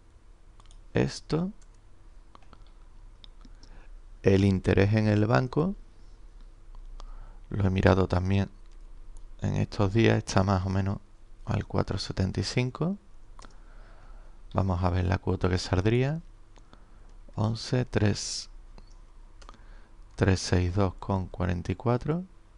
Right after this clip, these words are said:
cuatro con setenta y cinco. La cuota que pagaríamos sería de dos trece con doce.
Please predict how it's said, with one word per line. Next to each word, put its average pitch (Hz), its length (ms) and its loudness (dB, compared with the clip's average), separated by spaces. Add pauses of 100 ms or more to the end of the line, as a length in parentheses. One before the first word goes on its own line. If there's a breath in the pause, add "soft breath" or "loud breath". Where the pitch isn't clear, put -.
(1000 loud breath)
cuatro 95 340 0
con 120 320 -4
setenta - 560 -2
y - 20 2
cinco. 90 480 -2 (1600 soft breath)
La 92 180 2
cuota 95 360 2
que 92 200 2
pagaríamos 101 680 2
sería 92 360 2
de 90 180 2
dos 95 320 0
trece 113 520 0 (100)
con 127 280 -6 (400)
doce. - 480 -2